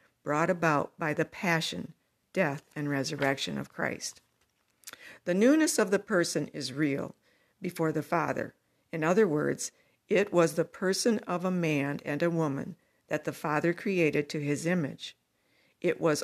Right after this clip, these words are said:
all these persons who thereafter turned their back to the Father, but time came when they were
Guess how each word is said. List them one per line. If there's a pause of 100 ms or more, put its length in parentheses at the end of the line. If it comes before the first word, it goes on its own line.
(100)
all
these
persons
who
thereafter
turned
their
back
to
the
Father, (640)
but
time
came
when
they
were